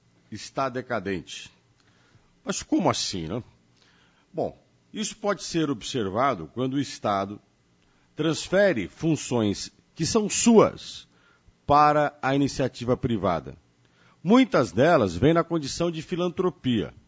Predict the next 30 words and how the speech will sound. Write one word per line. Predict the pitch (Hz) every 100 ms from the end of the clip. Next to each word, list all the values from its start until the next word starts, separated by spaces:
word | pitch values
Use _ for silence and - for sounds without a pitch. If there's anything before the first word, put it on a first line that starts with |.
| _ _ _ _ _ _ _ -
Eu |
vou | 143 175
dar | 190
um |
exemplo. | 175 131 110 - _ _ _ _ _ _ _ _ -
O | 131
vereador | 170 175 113 117
Odair | 107 104 98 87
Fogueteiro | 107 104 101 - 165 87 - - _ _ _
conseguiu | - - - 139 156
aprovar | - 151 95 113 117 -
na | 117
Câmara | 107 98 85 87
Municipal | 92 101 98 123 - 156 117 - _ _ _ _ _ 151
um |
projeto | 151 190 156 170
que | -
permite | - 185 147 202 156 -
que | -
médicos | 165 151 151 147 - 160 -
prestem | - 151 156 156 165 160
serviços | - 156 123 131 - 139
voluntários | 120 143 143 - 117 117 127 117 -
ao | 90
município | 87 95 110 - 196 202 196 190 196 _ _ _ _ _
com | 185
autorização | 196 190 185 160 165 - 170 165
do | 151
Poder | 160 127 135
Executivo. | 135 120 - 123 98 73